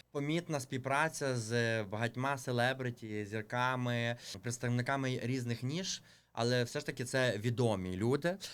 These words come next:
От. Е, як вдалося, е,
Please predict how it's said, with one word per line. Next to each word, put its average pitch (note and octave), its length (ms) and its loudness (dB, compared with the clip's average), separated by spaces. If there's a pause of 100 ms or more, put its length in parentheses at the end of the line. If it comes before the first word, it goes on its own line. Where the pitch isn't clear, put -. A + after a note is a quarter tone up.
(100)
От. - 560 0 (100)
Е, A#2 200 2
як D#3 240 6
вдалося, C3+ 880 2
е, G#2+ 800 -2